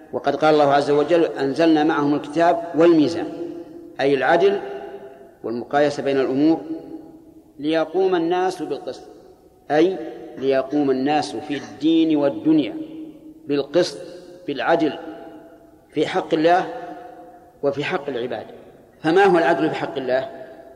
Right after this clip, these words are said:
العدل في حق الله ما ذكره النبي صلى الله عليه وعلى آله وسلم لمعاذ بن جبل حين قال له: "أتدري يا معاذ ما حق الله على العباد وما حق العباد على الله؟" قال: "الله ورسوله أعلم".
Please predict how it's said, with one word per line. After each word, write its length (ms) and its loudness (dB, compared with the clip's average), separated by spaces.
العدل 400 -2
في 80 -12
حق 240 -6
الله 240 -4
ما 180 -2
ذكره 240 -6
النبي 380 -4
صلى 200 -10
الله 320 -4
عليه 440 -4
وعلى 520 -6
آله 80 -6
وسلم 440 -8
لمعاذ 380 -6
بن 160 -10
جبل 360 -2
حين 180 -2
قال 400 -2
له: 300 -4
"أتدري 500 -4
يا 100 -2
معاذ 360 -2
ما 160 -4
حق 460 -8
الله 280 0
على 260 0
العباد 320 -8
وما 160 -2
حق 260 -6
العباد 320 -4
على 140 -4
الله؟" 240 -8
قال: 160 -8
"الله 160 -6
ورسوله 440 -8
أعلم". 260 -12